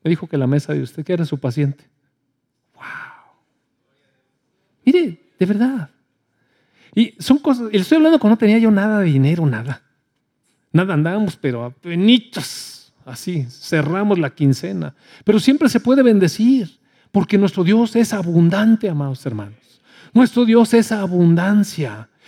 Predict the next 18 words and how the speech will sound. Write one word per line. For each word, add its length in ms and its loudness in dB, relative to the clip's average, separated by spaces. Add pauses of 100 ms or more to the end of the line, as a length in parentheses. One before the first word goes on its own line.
(160)
Y 60 4
no 100 6
nada 100 4
más 100 4
estoy 140 4
hablando 260 4
de 80 4
dinero, 420 4
de 60 2
otras 260 -2
cosas, 500 -4 (140)
muchas 380 2
cosas 320 -2
con 100 0
las 120 0
que 100 -4
podemos 360 -2
bendecir. 600 -2